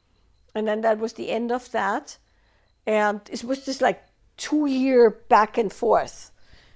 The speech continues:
He never went there. Because in his mind he could, so he didn't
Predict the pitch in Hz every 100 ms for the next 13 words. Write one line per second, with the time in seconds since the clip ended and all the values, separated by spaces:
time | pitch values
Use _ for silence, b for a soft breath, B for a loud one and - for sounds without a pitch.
0 | b b b b _ _ _ 220 220 220
1 | 208 214 233 233 226 220 226 226 - -
2 | - _ B B B B B B - -
3 | - - - - 233 - 254 254 226 -
4 | 254 240 240 214 240 233 262 262 - 233
5 | 208 - - 302 453 - - _ _ -
6 | 254 254 226 220 233 226 233 226